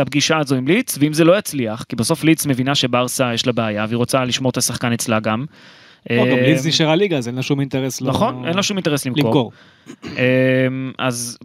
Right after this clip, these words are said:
Speaker 1: פה יש בעיה, אם ברצלונה תצליח להגיע לאיזשהו הסכם עם לידס, תשמע, הפערים הם מאוד גדולים, ברסה היום לא יכולה להחתים שחקן בארבעים מיליון יורו, איך תחתים בחמישים וחמישה מיליון יורו? יש פה פערים מאוד מאוד גדולים.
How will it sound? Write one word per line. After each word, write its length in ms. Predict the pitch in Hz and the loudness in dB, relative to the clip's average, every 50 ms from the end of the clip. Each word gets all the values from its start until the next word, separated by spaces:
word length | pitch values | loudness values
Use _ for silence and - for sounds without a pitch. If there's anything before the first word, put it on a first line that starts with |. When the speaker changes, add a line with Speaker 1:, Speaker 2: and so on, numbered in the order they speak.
| - | -2
Speaker 1:
פה 180 | - 185 226 233 | 0 0 2 0
יש 120 | 226 202 | -2 -2
בעיה, 440 | 180 214 208 202 208 202 170 127 90 - | -2 -2 0 0 0 -2 -2 -4 -6 -6
אם 160 | - 165 180 190 | -6 -2 0 0
ברצלונה 420 | 202 185 - 180 170 175 180 175 | -2 0 0 0 2 2 2 2
תצליח 320 | 160 147 - 170 175 143 | 0 0 0 0 0 2
להגיע 260 | 170 160 151 147 160 151 | 2 2 2 4 2 2
לאיזשהו 340 | 151 143 147 143 - 151 | 2 2 2 2 4 2
הסכם 220 | 139 - - 151 139 | 2 2 2 0 0
עם 120 | 135 127 | 0 0
לידס, 340 | 120 113 117 - - - - - - | 0 -2 -2 -2 -4 -8 -10 -10 -6
תשמע, 180 | - 156 151 | -2 -2 -2
הפערים 300 | 127 - 123 117 139 160 | 0 -2 -2 -2 0 0
הם 80 | 165 143 | 0 2
מאוד 160 | 120 131 143 | 2 2 2
גדולים, 440 | 143 139 131 120 156 120 123 101 101 | 2 2 2 4 4 2 0 -2 -2
ברסה 260 | 131 143 135 - 147 | -2 -2 0 0 0
היום 140 | 147 151 156 | 0 2 2
לא 40 | 151 | 2
יכולה 260 | 147 - - 147 143 | 2 2 2 2 0
להחתים 360 | 143 135 - - 156 151 147 | 0 -2 -2 -2 -2 -4 -2
שחקן 340 | - - 131 - - 151 147 | -4 -4 -4 -2 -2 0 0
בארבעים 280 | 139 127 131 135 147 | 0 0 0 0 0
מיליון 220 | 156 151 147 143 147 | 2 2 2 2 4
יורו, 200 | 160 165 139 127 | 4 4 4 2
איך 120 | 127 - | 2 0
תחתים 260 | - 135 135 - 160 | -2 -2 -2 0 0
בחמישים 340 | 135 - - 127 123 - 123 | 0 0 0 -2 -2 -2 0
וחמישה 280 | 110 123 120 - - 120 | 0 0 0 0 0 0
מיליון 240 | 117 113 113 110 113 | 0 0 0 0 0
יורו? 180 | 107 98 95 - - - - - - - - - _ _ - | 0 0 -2 -6 -12 -18 -20 -20 -20 -20 -20 -20 _ _ -8
יש 80 | 117 | -6
פה 440 | - - 175 180 170 160 151 143 139 - | 0 2 2 4 4 4 2 2 0 -2
פערים 220 | - 131 135 165 | -2 -2 -2 0
מאוד 140 | 165 156 160 | 2 2 4
מאוד 140 | 165 160 143 | 4 2 2
גדולים. 300 | 131 120 120 110 107 | 2 2 2 2 0